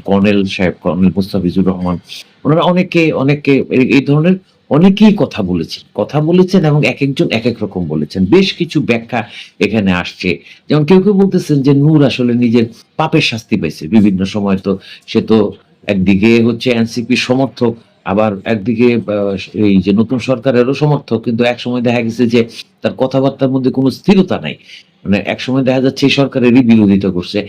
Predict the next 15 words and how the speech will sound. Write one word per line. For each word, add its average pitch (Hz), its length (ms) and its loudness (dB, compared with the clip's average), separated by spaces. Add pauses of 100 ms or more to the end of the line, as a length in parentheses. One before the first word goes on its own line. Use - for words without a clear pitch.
(240)
এনসিপির 120 400 -4
সমালোচনাও 135 680 0
সে 98 180 -4
করছে। 92 380 -6 (520)
তো 110 320 4 (320)
এই 196 260 4
জিনিসগুলি 151 540 2
আছে। 117 360 -4 (340)
তো 113 320 4
সুতরাং 135 460 0
তার 127 240 -2
যে 147 200 2
এরকম 127 600 2 (1040)
একটা 117 300 0
অবস্থান, 123 580 -2